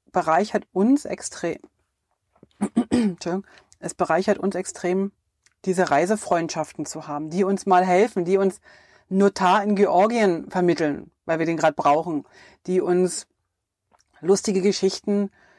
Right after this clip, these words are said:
per WhatsApp-Sprachnachricht schicken, sechzehn Minuten lange, die,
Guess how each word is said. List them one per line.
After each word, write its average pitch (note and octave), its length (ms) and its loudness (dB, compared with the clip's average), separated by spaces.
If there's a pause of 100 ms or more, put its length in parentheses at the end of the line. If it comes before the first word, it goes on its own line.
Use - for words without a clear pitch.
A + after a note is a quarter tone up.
(140)
per F#3 180 2
WhatsApp-Sprachnachricht - 1600 -2
schicken, - 380 -2
sechzehn D#3+ 360 -4
Minuten E3+ 340 -2
lange, D3+ 360 0 (680)
die, F#3 420 2